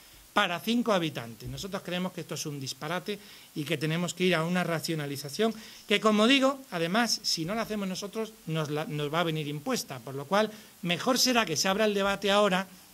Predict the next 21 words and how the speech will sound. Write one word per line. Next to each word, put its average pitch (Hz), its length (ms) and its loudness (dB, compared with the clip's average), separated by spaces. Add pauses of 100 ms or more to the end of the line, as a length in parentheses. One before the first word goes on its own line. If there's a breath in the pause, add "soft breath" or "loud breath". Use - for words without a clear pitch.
(140)
Nuestra 160 260 -4
propuesta 196 420 0
es 175 60 4
muy 180 160 0
concreta, 208 480 0
ya 175 160 0
tendrán, 165 400 -4 (380 loud breath)
ten-, 156 120 -6
van 165 140 0
a 165 60 -4
tener 160 140 0
la 156 100 0
oportunidad 160 360 -2
de 160 60 0
estudiarla, 226 400 0
se 180 100 -4
la 156 120 -2
vamos 156 260 -4
a 160 40 -4
enviar 160 280 -2
también, 220 340 0